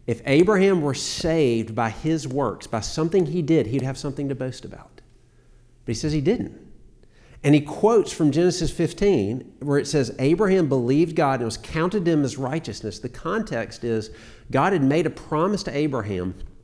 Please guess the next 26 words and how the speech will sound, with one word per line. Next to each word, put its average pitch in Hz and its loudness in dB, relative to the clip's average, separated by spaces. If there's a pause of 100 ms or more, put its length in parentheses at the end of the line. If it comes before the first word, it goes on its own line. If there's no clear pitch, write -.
(760)
that 127 4
he 185 2
would 220 2
ha-, 185 2
he 180 4
and 214 0
Sarah 175 2
would 123 0
have 143 -4
a - -6
child, 107 -4
and 131 -2
through 165 2
that 214 -2
child, 101 -4 (300)
a 123 -2
nation 151 2
would 151 -2
form 135 0
and 113 -2
the 113 -2
whole 139 0
world 131 0
would 117 -4
be 107 0
blessed. - -10